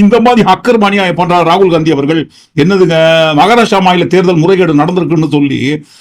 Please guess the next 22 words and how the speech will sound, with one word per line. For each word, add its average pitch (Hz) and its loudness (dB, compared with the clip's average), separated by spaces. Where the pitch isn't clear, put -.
வீடியோ 269 4
எல்லாம் 240 0
கேக்குறாரு. 208 0
என்ன 233 2
வீடியோங்க? 175 0
வாக்குச்சாவடியில 175 0
ஓட்டு 214 2
பதிவு 156 2
நடந்தது 147 -2
இல்லைங்களா, 123 0
அது 165 0
சம்பந்தமான 226 2
வீடியோ 247 4
எல்லாம் 226 0
கேக்குறாரு. 202 0
கேட்டா 247 2
கொடுக்க 220 0
வேண்டியதுதானே, 170 -2
கொடுக்க 262 2
கூடாது. 175 0
பெண்கள் 285 2
வீடியோ 233 2